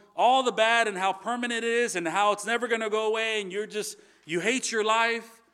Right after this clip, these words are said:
you're gonna miss out on the few years that you have. You're gonna miss all the joy,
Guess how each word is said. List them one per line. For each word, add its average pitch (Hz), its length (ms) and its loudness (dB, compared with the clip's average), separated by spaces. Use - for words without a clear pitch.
you're 208 140 -4
gonna 247 180 0
miss 240 380 -2
out 247 180 2
on 202 360 -2
the 196 120 6
few 262 360 -2
years 254 420 -2
that 208 200 -4
you 233 140 -6
have. 240 300 -2
You're 180 100 -2
gonna 202 180 -2
miss 202 260 -4
all 202 280 -2
the 190 120 0
joy, 196 420 -2